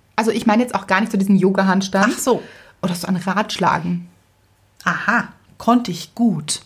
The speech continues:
Speaker 1: Ja, aber ist ein bisschen wenig Platz in der Wohnung. Vielleicht
Speaker 2: Ja, bei mir schon.
Speaker 1: macht es doch nicht.
Speaker 2: Na ja, wenn
Speaker 1: Vielleicht doch.
Speaker 2: Ja, vielleicht
Speaker 1: In
Speaker 2: kann man
Speaker 1: Abendrobe, würde ich sagen.
Speaker 2: Auch das.
Speaker 1: Mhm.
Speaker 2: Sehr schön. Aber vielleicht kann man so den Couchtisch beiseite stellen.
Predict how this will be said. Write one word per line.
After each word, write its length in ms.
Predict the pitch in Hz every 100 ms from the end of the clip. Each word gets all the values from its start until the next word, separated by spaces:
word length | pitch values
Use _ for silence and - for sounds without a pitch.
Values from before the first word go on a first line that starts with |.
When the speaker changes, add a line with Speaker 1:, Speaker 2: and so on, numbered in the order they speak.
| -
Speaker 1:
Ja, 220 | 196 208 202
aber 160 | 202
ist 100 | 214
ein 80 | 262
bisschen 200 | 262 302
wenig 200 | 285 277
Platz 340 | - 180 -
in 80 | 151
der 120 | 165
Wohnung. 320 | 160 175 196 233
Vielleicht 220 | 214 180
Speaker 2:
Ja, 180 | 165 165
bei 80 | 190
mir 220 | 202 196
schon. 440 | - 175 170 175 175
Speaker 1:
macht 240 | 190 -
es 140 | -
doch 200 | - 151
nicht. 360 | 160 160 - - _ - -
Speaker 2:
Na 80 | 294
ja, 320 | 330 381 427 226
wenn 400 | 220 240 240 240
Speaker 1:
Vielleicht 300 | 392 440 -
doch. 140 | - _ _ 190
Speaker 2:
Ja, 420 | 190 247 330 175
vielleicht 200 | 214 277
Speaker 1:
In 60 | 359
Speaker 2:
kann 100 | 262
man 160 | 269 269 - -
Speaker 1:
Abendrobe, 640 | 311 302 226 - 165 165 -
würde 140 | -
ich 100 | -
sagen. 160 | - 226
Speaker 2:
Auch 300 | 320 370 -
das. 480 | 339 339 - -
Speaker 1:
Mhm. 240 | 214 208 196
Speaker 2:
Sehr 280 | 196 190 208
schön. 300 | 196 302 247
Aber 160 | - 220
vielleicht 320 | 220 240 240
kann 120 | 247
man 140 | 240 233
so 160 | 220
den 200 | 202 180
Couchtisch 880 | 175 - 220 285 - - 277 - - - - _
beiseite 480 | 196 190 175 233 330
stellen. 400 | 320 269 247 320